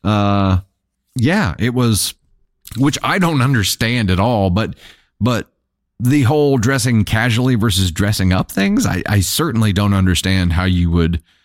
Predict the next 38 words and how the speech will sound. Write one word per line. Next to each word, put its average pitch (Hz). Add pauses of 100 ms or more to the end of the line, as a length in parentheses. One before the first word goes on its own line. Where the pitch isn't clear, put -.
(140)
how 101
you 104
would 95
look 95
at - (460)
whether 110
somebody's 98 (260)
dressed 107
casually 92
or 85
dressed 90
up 90
and 90
judge 90
them 78
that 87
way. 76
That 87
doesn't 92
make 85
any 90
sense 90
at 69
all. 87 (460)
Some 113
of 101
the 92
most 95
expensive 104
shit 135
is 87
the -
casual 95
shit. 69
It's -
just -
really 95
comfy. -